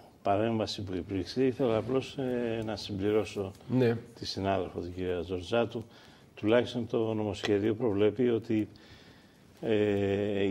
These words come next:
Speaker 1: η απόκτηση δανείων από τις εταιρείες, ε, οι οποίες θα δημιουργηθούν,
Speaker 2: Ναι.
Speaker 1: ε, δεν, ε, μπορούν,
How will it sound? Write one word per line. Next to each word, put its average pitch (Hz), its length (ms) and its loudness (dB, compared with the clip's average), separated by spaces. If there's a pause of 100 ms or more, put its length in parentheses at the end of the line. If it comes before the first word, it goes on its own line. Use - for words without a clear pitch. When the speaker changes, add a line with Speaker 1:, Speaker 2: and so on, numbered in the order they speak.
Speaker 1:
η 98 80 4
απόκτηση 104 520 -2
δανείων 101 640 -2
από 104 180 -8
τις - 320 -10
εταιρείες, 92 720 -4
ε, 95 640 -4
οι 98 60 -4
οποίες 98 280 -6
θα 98 100 -8
δημιουργηθούν, 92 840 -4 (140)
Speaker 2:
Ναι. 117 300 0 (420)
Speaker 1:
ε, 95 920 0 (160)
δεν, 117 380 2
ε, 98 580 -4
μπορούν, 107 720 0